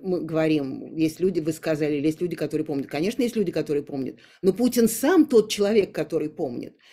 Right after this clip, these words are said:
Путин сам включил в две тысячи девятом году, э, Солженицына "Архипелаг гулаг" в программу. То есть это люди, которые это знают, помнят,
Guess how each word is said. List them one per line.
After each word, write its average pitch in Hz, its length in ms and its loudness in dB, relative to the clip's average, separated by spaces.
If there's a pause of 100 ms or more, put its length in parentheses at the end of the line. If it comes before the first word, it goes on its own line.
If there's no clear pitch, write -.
(100)
Путин 254 360 4
сам 311 400 2
включил 220 540 0
в 156 40 -6
две 170 140 0
тысячи 202 320 -6
девятом 185 420 0
году, 190 540 0 (360)
э, 165 400 0
Солженицына 185 800 2
"Архипелаг 170 560 -4
гулаг" 165 440 0
в 143 480 -6 (340)
программу. 139 760 -2 (560)
То 214 80 6
есть 214 240 2
это 240 220 4
люди, 247 360 4
которые 185 440 2
это 165 140 -4
знают, 185 500 0
помнят, 208 640 2